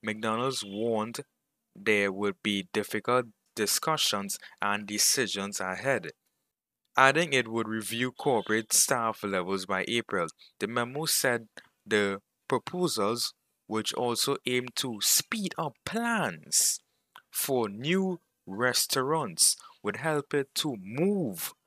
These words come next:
fast as an organization while reducing our global cost and freeing up resources to invest in our growth.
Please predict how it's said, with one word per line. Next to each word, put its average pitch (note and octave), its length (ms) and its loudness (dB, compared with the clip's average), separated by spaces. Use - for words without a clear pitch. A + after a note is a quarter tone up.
fast - 840 0
as C#3+ 560 4
an B2 220 0
organization A2+ 1400 0
while B2+ 720 0
reducing B2 800 -4
our G#2 280 0
global B2 640 -2
cost - 680 2
and A2+ 280 0
freeing D#3+ 720 -2
up C3 260 0
resources A#2+ 920 0
to E3 340 0
invest A#2 640 -2
in A#2+ 220 -2
our G2+ 300 -2
growth. - 680 0